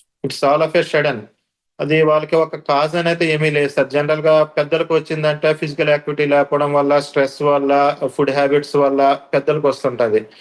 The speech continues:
పిల్లలకి అది ఏమీ కాజ్ కాదు సార్. ఆ, పిల్లలకి అనేది వైరల్ ఇన్ఫెక్షన్ ఒకటి కాజు, ఆటో ఇమ్యూన్ డిస్ట్రక్షన్ అంటే మన ఓన్ సెల్స్, మన ప్యాంక్రియాస్ సెల్స్ ని డిస్ట్రాయ్ చేసేస్తాయి, ఇమ్యూన్ స-, సిస్టమ్ అనేది అటాక్ అవుతది.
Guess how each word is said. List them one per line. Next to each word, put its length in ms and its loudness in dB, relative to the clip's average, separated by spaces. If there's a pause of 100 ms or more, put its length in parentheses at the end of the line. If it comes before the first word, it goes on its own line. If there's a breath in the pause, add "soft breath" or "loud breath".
(340 loud breath)
పిల్లలకి 360 0
అది 180 0
ఏమీ 160 0
కాజ్ 380 0
కాదు 200 2 (100)
సార్. 440 -6
ఆ, 60 0
పిల్లలకి 540 -2
అనేది 460 0
వైరల్ 420 2
ఇన్ఫెక్షన్ 440 -4
ఒకటి 200 -2
కాజు, 560 0 (160)
ఆటో 280 2
ఇమ్యూన్ 400 0
డిస్ట్రక్షన్ 720 -4
అంటే 240 0
మన 360 0
ఓన్ 380 2
సెల్స్, 440 -2
మన 340 0
ప్యాంక్రియాస్ 640 0
సెల్స్ 280 -2
ని 80 0
డిస్ట్రాయ్ 440 -2
చేసేస్తాయి, 640 -2
ఇమ్యూన్ 340 0
స-, 100 -2
సిస్టమ్ 520 0
అనేది 320 0
అటాక్ 300 -2
అవుతది. 420 -2